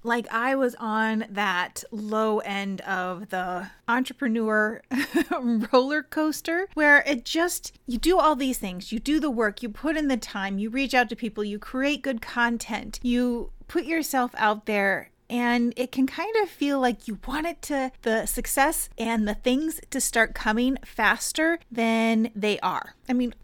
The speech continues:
surely we've all had those moments where it's like, "Hey, but I've done this thing for two minutes now. I want all of the reward," <laughs> right? <laughs> Please tell me I'm not the only one who's like, "Well, I've done this for five minutes.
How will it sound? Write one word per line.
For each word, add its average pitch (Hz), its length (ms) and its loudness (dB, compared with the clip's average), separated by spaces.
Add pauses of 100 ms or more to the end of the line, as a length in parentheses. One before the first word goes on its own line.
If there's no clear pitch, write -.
surely 381 400 2
we've 226 280 0
all 208 320 6
had 202 280 2
those 190 300 -4
moments 196 440 -4
where 208 100 0
it's 202 120 -6
like, 220 140 -4
"Hey, 440 360 0
but 294 140 2
I've 277 220 6
done 285 220 0
this 294 160 -4
thing 330 260 -6
for 302 180 -4
two 330 240 -6
minutes 370 400 -2
now. 202 200 0
I 220 120 -2
want 233 540 2
all 233 340 4
of 208 240 2
the 247 80 0
reward," 277 640 4
<laughs> - 40 -20
right? - 460 6 (600)
<laughs> - 680 0
Please 381 240 2
tell 349 200 2
me 285 120 -2
I'm 233 140 0
not 240 180 2
the 240 140 -2
only 214 280 0
one 202 320 2
who's 208 300 -4
like, 185 320 -2
"Well, 196 100 2
I've 214 160 4
done 214 200 0
this 254 160 0
for 302 120 -8
five 262 280 8
minutes. 214 560 -2